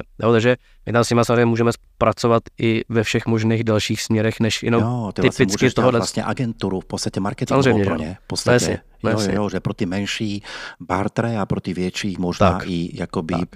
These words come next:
Speaker 2: finanční plnění normálně,
Speaker 1: Tady
Speaker 2: jo,
Speaker 1: si myslím,
Speaker 2: jo.
Speaker 1: že to, tady, tady si myslím, že to nebyl barter, ale mám pocit, že byly podmínky takové, že oni dostávali poměrně hezký finanční fíčko z každého prodaného produktu. Jakože to bylo docela hezká cena.
Speaker 2: Takže affiliate, jakoby.
Speaker 1: Jakoby affil, no, ale
Speaker 2: Ok.
Speaker 1: jakože tam bylo za dvacet procent nebo něco, jako dávali.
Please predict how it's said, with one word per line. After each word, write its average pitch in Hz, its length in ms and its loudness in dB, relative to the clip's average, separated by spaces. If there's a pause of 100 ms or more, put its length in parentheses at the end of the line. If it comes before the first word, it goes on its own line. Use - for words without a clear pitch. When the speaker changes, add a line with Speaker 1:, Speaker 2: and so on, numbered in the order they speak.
(140)
Speaker 2:
finanční 87 540 -4
plnění 82 360 -6
normálně, 82 340 -6
Speaker 1:
Tady 113 140 4
Speaker 2:
jo, 120 60 4
Speaker 1:
si 131 120 2
myslím, 120 220 4
Speaker 2:
jo. 127 60 4
Speaker 1:
že 123 40 4
to, 135 120 2
tady, 123 140 6
tady 123 240 0
si - 120 -2
myslím, 127 260 2
že 123 100 0
to 131 100 2
nebyl 123 280 2
barter, 120 500 0
ale 113 200 0
mám 113 180 0
pocit, 113 220 -4
že 117 80 0
byly 113 180 0
podmínky 110 380 0
takové, 110 240 -2
že 110 80 2
oni 117 100 2
dostávali 110 480 2
poměrně 110 400 2
hezký 110 580 -2
finanční 107 520 0
fíčko - 380 -2
z - 60 -2
každého 107 340 0
prodaného 107 440 0
produktu. 104 440 -6 (100)
Jakože 117 220 0
to 117 60 4
bylo 113 80 4
docela 113 160 2
hezká 101 240 2
cena. 101 180 -2
Speaker 2:
Takže 90 140 0
affiliate, 87 500 -4
jakoby. 85 280 -4
Speaker 1:
Jakoby 113 200 0
affil, 98 300 -2
no, 98 120 -2
ale 113 100 2
Speaker 2:
Ok. 127 60 6
Speaker 1:
jakože 127 240 2 (160)
tam 120 140 2
bylo 117 100 2
za 120 80 0
dvacet 113 220 0
procent 107 280 -2
nebo 107 180 0
něco, 101 240 -4
jako 107 140 -6
dávali. 98 320 -2